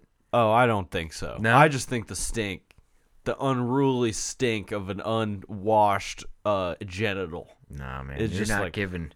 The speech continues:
Speaker 2: you're not giving people enough credit.
Speaker 1: Plus, also, everyone was as hairy as you could be.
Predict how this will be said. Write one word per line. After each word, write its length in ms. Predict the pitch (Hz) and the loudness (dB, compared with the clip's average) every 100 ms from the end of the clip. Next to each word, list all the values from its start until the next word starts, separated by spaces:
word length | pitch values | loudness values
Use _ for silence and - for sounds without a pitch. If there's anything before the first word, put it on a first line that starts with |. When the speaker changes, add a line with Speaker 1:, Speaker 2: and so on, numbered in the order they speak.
| - | -10
Speaker 2:
you're 80 | 127 | -6
not 140 | 104 | -4
giving 220 | 107 90 78 | -6 -10 -10
people 340 | 101 90 90 | -10 -8 -6
enough 240 | 92 85 | -6 -6
credit. 440 | - 113 123 120 143 _ _ _ _ _ _ _ _ _ - | -6 -2 -2 -4 -10 _ _ _ _ _ _ _ _ _ 2
Speaker 1:
Plus, 400 | 185 - - - 80 80 - | 6 6 4 -4 -14 -12 2
also, 420 | 127 147 151 123 | 2 4 4 2
everyone 640 | - 120 120 131 113 104 | 4 2 2 0 0 0
was 180 | 101 90 | -2 -4
as 120 | 90 | -4
hairy 360 | - 98 95 92 | -2 0 0 -2
as 140 | 90 | -4
you 120 | 90 85 | -8 -10
could 200 | 98 - | -12 -12
be. 160 | - | -14